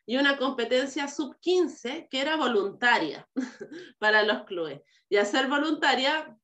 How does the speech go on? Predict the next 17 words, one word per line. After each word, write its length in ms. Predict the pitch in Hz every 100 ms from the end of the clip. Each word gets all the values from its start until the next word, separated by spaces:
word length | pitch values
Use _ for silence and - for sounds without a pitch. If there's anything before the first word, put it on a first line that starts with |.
| _
de 160 | 202 214
los 240 | 202 202
dieciséis 800 | 208 214 208 196 302 359 339 -
clubes 540 | 294 277 240 240 277 -
o 100 | 180
de 120 | 185
los 160 | 175 -
treinta 340 | 190 202 185
y 80 | 180
dos 300 | 247 330 -
clubes 600 | 294 269 220 269 - _
que 200 | 214 208
conforman 600 | - 185 - 262 262 262 262
la 160 | 254
N 100 | 254
F 200 | 277 330
P 360 | 339 311 392 415